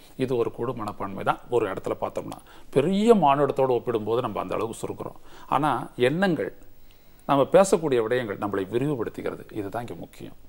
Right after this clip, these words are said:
நீங்க எவ்வளவு சின்ன குழு, எவ்வளவு பெரிய குழு அப்படின்றது முக்கியம் இல்ல. அந்த எண்ணங்களும் செயல்பாடும் அதனுடைய அடிப்படை விரிவானதா இருக்கா? all encompassing அப்படின்னு சொல்லுவாங்க இல்லையா? நம்ம கூட all inclusive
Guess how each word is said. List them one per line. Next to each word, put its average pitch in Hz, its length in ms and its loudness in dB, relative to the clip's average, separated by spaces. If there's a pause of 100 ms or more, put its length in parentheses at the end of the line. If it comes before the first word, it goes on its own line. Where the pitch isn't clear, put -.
(640)
நீங்க 143 240 4
எவ்வளவு 208 460 6
சின்ன 165 280 0
குழு, 139 320 -2
எவ்வளவு 185 360 2
பெரிய 170 380 2
குழு 113 360 -2
அப்படின்றது 123 460 -2
முக்கியம் 110 320 -10
இல்ல. 95 180 -10 (640)
அந்த 110 180 4
எண்ணங்களும் 214 600 6
செயல்பாடும் 143 580 0 (140)
அதனுடைய 117 360 2
அடிப்படை 214 360 6
விரிவானதா 170 540 4
இருக்கா? 98 480 -2 (880)
all 175 260 6
encompassing 127 800 0
அப்படின்னு 110 200 -10
சொல்லுவாங்க 92 400 -8
இல்லையா? 85 220 -4 (340)
நம்ம 147 180 2
கூட 175 120 6
all 175 360 6
inclusive 151 640 -2